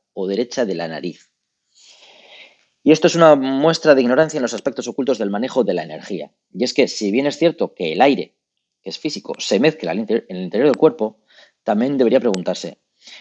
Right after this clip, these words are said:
entonces, ¿por qué la naturaleza construye dos orificios nasales? Y la respuesta es porque uno de ellos está conectado con el nadi ida y el otro está conectado con el nadi pingala. Los sabios de la antigüedad tenían un conocimiento mucho más profundo de, de la naturaleza energética del hombre y de lo que la gente, más de lo que la gente imagina,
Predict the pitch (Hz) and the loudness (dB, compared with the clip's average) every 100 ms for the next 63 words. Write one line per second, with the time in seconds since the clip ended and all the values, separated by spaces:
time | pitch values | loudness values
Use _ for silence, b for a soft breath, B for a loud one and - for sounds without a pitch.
0 | B 101 101 135 139 - - 104 95 - | B -10 -2 0 2 0 0 -2 -2 0
1 | 135 120 110 113 120 104 95 92 101 - | 0 2 0 0 -2 -4 -6 -4 -4 -4
2 | 95 120 131 104 - - - - - - | -2 0 0 -2 -8 -12 -16 -14 -14 -12
3 | - - - _ _ B B B B 117 | -12 -12 -18 _ _ B B B B 4
4 | 147 160 - 196 190 - 139 165 156 147 | 6 6 4 4 4 2 2 4 4 4
5 | - - 151 113 104 135 107 95 104 151 | 2 0 2 2 2 2 2 0 2 4
6 | 110 - 160 117 104 - 98 113 147 139 | 2 0 0 2 0 -4 -2 0 2 2
7 | - 143 - 110 95 101 113 95 78 85 | 4 2 2 -4 -4 -4 -2 -4 -6 -6
8 | 92 82 76 92 69 - _ _ B B | -6 -6 0 2 2 -4 _ _ B B
9 | B B B B - 143 185 190 170 135 | B B B B -2 4 6 6 4 0
10 | 131 123 135 151 120 127 135 120 110 117 | 0 2 4 2 -2 -4 -2 -2 -2 -4
11 | 117 113 131 117 - 101 123 110 92 - | -2 -2 -2 -4 -6 -6 -2 -2 -4 -6
12 | 90 98 90 85 87 113 87 - 87 - | -6 -4 -4 -8 -8 -8 -10 -10 -14 -14
13 | 80 107 147 143 131 135 131 - - 85 | -6 0 2 2 0 -2 -2 -10 -8 -8
14 | 82 73 73 - 87 - 71 - 98 120 | -8 -12 -14 -12 -14 -14 -18 -6 -4 -4
15 | 92 78 76 - 87 85 87 120 95 | -6 -10 -12 -14 -14 -12 -6 -2 -2